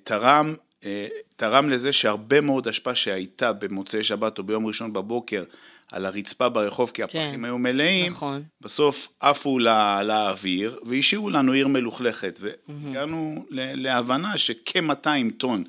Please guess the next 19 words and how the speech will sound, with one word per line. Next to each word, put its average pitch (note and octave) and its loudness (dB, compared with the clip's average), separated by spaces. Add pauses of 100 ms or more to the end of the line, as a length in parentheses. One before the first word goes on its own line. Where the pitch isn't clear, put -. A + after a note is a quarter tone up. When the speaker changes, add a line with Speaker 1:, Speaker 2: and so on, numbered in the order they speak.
(240)
Speaker 1:
זה B2+ -4
סדר B2+ 0
הגודל A2 -2
שהיה, G2+ 2 (380)
Speaker 2:
מהמם. C3 -12 (100)
Speaker 1:
אה, F#2 -6 (100)
ברחוב G#2+ 0
למעשה G#2 2
מחוץ G#2+ -6
לפחים, D#3 -8 (520)
וה-, G2+ 2 (120)
על G#2 -6
מאתיים C3+ 0
טון D#3 -2
האלה A#2 2
נאספים A2 0
היום A#2 2 (140)
במוצאי G2+ -6
שבת, G#2+ -4